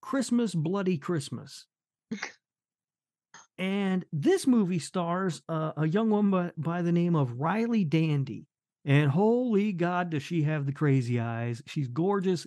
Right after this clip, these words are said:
Speaker 1: She's got insane eyes. And I was like, "There it is. There's the winner."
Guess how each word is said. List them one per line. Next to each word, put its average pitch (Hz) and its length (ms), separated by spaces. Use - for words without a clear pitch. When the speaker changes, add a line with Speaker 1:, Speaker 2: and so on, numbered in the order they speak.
Speaker 1:
She's 160 180
got 156 240
insane 185 500
eyes. 160 480
And 147 380
I 147 100
was 143 160
like, 135 200
"There 147 360
it 139 60
is. 127 360
There's 156 320
the 147 120
winner." 123 340